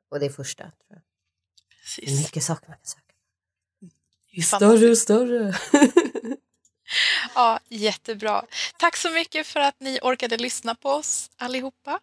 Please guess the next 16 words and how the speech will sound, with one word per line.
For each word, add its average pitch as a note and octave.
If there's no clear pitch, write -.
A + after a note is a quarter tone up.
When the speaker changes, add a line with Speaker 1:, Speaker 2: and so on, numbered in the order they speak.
Speaker 2:
Och, -
eh, A#3+
om E4
det D4
är C#4+
så E4+
att -
ni A3+
jättegärna G#3
skulle G3
vilja F3+
ha E3+
ett -
till D4+
Minecraft-avsnitt F#3
framöver, F3+